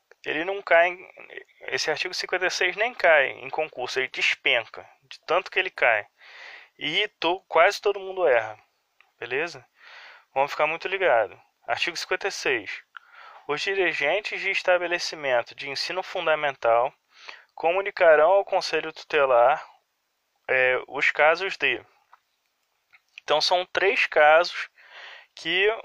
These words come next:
você, como diretor de uma escola, você tem que comunicar ao Conselho Tutelar. Quais que são esses casos? O primeiro caso é qual?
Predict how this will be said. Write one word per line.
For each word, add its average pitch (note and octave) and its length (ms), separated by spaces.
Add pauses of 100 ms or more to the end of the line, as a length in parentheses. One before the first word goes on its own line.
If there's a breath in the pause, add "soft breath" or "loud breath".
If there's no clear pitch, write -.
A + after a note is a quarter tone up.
(100)
você, D#3 380
como D3+ 220
diretor D#3 720
de C#3+ 60
uma C#3+ 140
escola, C#3+ 580 (380 soft breath)
você D3 260
tem D#3 220
que - 80
comunicar D#3+ 680
ao D#3+ 100
Conselho D3+ 380
Tutelar. D3 640
Quais F#3+ 400
que - 80
são F3+ 300
esses - 240
casos? A2+ 560 (2250 loud breath)
O D3+ 120
primeiro F3+ 340
caso E3 300
é F#3 60
qual? G#2+ 360